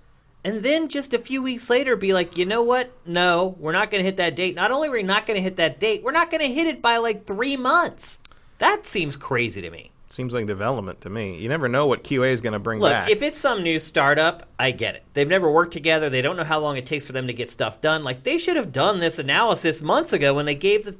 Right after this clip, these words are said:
Speaker 1: the February twentieth date.
Speaker 2: No,
Speaker 1: Like
Speaker 2: that's, that, that's, I, that's, that's naive to me, I think.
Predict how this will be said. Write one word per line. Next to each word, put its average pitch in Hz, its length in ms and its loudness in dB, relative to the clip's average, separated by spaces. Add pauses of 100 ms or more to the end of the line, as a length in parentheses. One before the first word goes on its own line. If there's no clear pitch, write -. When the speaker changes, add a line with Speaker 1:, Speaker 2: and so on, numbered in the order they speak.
Speaker 1:
the 185 100 0
February 214 360 -2
twentieth 233 520 -4
date. - 340 -8
Speaker 2:
No, 107 120 -4
Speaker 1:
Like 143 100 4
Speaker 2:
that's, 131 220 2
that, 135 260 4
that's, 120 400 -2 (720)
I, 120 100 -2
that's, 139 340 0
that's 147 280 0
naive 107 500 -4
to - 80 -10
me, 98 180 -8
I 95 60 -8
think. - 320 -12